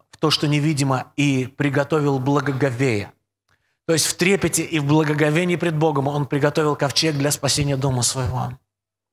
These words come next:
Это была долгая, утомительная стройка. Это был не один год и не десять лет. Это не двадцать и не бо-, некоторые говорят, около ста лет. Кто-то говорит сто двадцать, кто-то говорит поменьше. Но это был большой срок.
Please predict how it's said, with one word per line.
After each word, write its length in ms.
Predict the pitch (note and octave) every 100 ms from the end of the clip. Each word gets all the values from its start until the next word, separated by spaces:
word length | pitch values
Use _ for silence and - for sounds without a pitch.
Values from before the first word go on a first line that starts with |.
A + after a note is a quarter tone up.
| _
Это 400 | - - - D#3+
была 180 | D#3 E3
долгая, 400 | D3+ F3+ E3 E3
утомительная 520 | D#3+ D#3+ D#3 D3 D3
стройка. 520 | - C#3+ B2 A#2 G#2 _ _ _ _ _ _
Это 160 | C#3+ D#3
был 180 | D#3
не 120 | D#3+ E3+
один 300 | E3 F3+ E3
год 180 | D#3+
и 40 | D#3+
не 120 | D3
десять 380 | C#3 C#3 C3+ A#2+
лет. 200 | A#2 - _ _ _ _ _ _ _ _ _ _ _ _ _ -
Это 160 | B2
не 120 | C3+ D3
двадцать 400 | C#3+ D#3 C#3+ C#3
и 60 |
не 120 | C#3
бо-, 220 | C3+ C3 A#2+
некоторые 420 | B2+ C#3+ C#3+ C3+
говорят, 240 | C#3 C3
около 240 | C#3 C3 B2
ста 240 | - C3
лет. 340 | A2+ G#2+ _ _ _ _ _ _ _ _ _
Кто-то 200 | - C3+
говорит 240 | C#3+ D3 C#3+
сто 160 | -
двадцать, 400 | C3 B2+ A2+ A2+
кто-то 180 | - C3
говорит 240 | C#3+ D3 C#3+
поменьше. 560 | D3 C3+ A#2 - - _ -
Но 80 | E3
это 140 | E3+
был 120 | D#3+
большой 320 | D3+ C#3+ D#3
срок. 400 | C#3 C3 A#2+ -